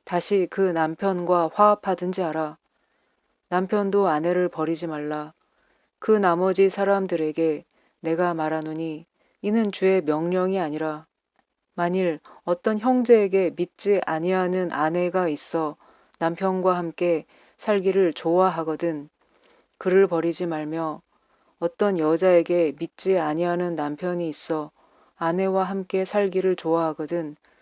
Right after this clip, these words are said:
그 남편을 버리지 말라. 믿지 아니하는 남편이 아내로 말미암아 거룩하게 되고 믿지 아니하는 아내가 남편으로 말미암아 거룩하게 되나니 그렇지 아니하면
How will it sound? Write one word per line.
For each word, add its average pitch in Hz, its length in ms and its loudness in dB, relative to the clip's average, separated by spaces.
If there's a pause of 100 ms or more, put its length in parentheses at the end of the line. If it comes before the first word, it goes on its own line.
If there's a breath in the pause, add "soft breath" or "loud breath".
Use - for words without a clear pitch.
(220 soft breath)
그 - 140 0
남편을 180 680 0
버리지 165 420 -4
말라. 151 460 -6 (880)
믿지 202 420 2
아니하는 180 580 0
남편이 160 760 -2 (240 soft breath)
아내로 196 420 2
말미암아 165 800 -2 (240 soft breath)
거룩하게 180 680 0
되고 160 480 -4 (640)
믿지 196 560 0
아니하는 175 600 0
아내가 160 600 -2 (300 soft breath)
남편으로 185 680 -2
말미암아 156 720 -4 (380 soft breath)
거룩하게 185 800 2
되나니 156 640 -6 (640)
그렇지 214 380 0
아니하면 170 760 0